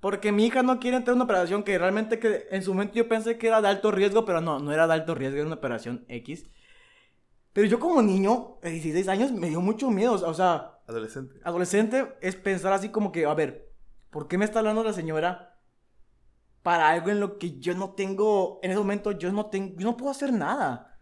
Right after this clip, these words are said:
Speaker 2: Bueno, pues no eran pareja en sí, ¿no?
Speaker 1: No, no, todavía no, todavía no, todavía no. Pero parte de mi responsabilidad afectiva, yo puse pretextos y dije, "No, no, no, no, no, no, no, que no sé qué". Pero pude haber dicho, "¿Sabe qué, señora? No voy a ir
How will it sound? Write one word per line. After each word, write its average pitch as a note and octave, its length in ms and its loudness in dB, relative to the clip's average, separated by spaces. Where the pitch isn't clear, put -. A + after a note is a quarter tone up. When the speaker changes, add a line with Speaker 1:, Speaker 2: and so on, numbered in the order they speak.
Speaker 2:
Bueno, D#3 240 -6
pues A#2 140 -10
no A#2+ 160 -6
eran A#2+ 420 -6
pareja G#2+ 380 -10
en G#2 120 -12
sí, D3+ 260 -10
¿no? A2 300 -8
Speaker 1:
No, G#3+ 200 2
no, A3 160 2
todavía G#3+ 320 2
no, G#3 200 -2
todavía F3 300 0
no, F3 300 -6
todavía D3 260 -6
no. D#3 160 -10
Pero G#3+ 340 2
parte G#3 280 2
de E4 100 -2
mi D4 120 2
responsabilidad G3+ 720 2
afectiva, A3+ 760 -4
yo G#3+ 180 -4
puse A#3+ 200 -6
pretextos - 760 -6
y C#3+ 100 -12
dije, D#3+ 220 -8
"No, G#3+ 280 2
no, A3+ 140 2
no, A3 200 0
no, G#3+ 160 -2
no, G#3+ 180 -4
no, G#3 160 -4
no, G3+ 200 -4
que G3+ 80 -6
no F3+ 80 -4
sé F3 160 -10
qué". G3 240 -6
Pero G3 300 0
pude G#3 200 0
haber A3 200 2
dicho, G#3+ 180 -6
"¿Sabe G3 260 -4
qué, G#3+ 140 -2
señora? G#3+ 640 -2
No F3+ 380 -6
voy G3+ 160 -2
a G3+ 80 0
ir A3 360 -6